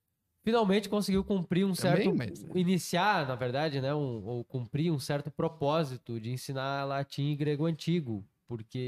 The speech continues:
Speaker 1: e fazer com que as pessoas tivessem os livros, né, pudessem receber os livros em casa. Aí eu tenho aqui, ó, nosso primeiro livro, primeiro livro que o Instituto imprimiu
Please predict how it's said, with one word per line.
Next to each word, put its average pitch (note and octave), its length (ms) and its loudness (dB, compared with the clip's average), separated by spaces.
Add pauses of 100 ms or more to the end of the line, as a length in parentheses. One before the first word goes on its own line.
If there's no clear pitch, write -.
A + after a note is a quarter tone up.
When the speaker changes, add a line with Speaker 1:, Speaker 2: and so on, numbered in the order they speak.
Speaker 1:
e E3+ 340 0 (680)
fazer E3+ 260 2
com E3 80 -6
que E3 80 -4
as F3+ 120 0
pessoas F3 340 -2
tivessem E3+ 480 0
os B2+ 80 -2
livros, A2 400 -8
né, B2 260 -8 (640)
pudessem D#3+ 400 2
receber D3 300 0
os C#3 120 0
livros C3 300 -4
em E3 80 -4
casa. C3 400 -4 (360)
Aí A#2 140 -4
eu D#3 80 0
tenho A3 160 2
aqui, A3 280 0
ó, A2 260 2 (1080)
nosso D3 280 -6
primeiro F#3 420 2
livro, F3+ 640 0
primeiro G#3+ 260 0
livro G3 220 0
que F#3+ 100 -2
o E3 80 2
Instituto C#3 720 -6 (640)
imprimiu D#3 760 0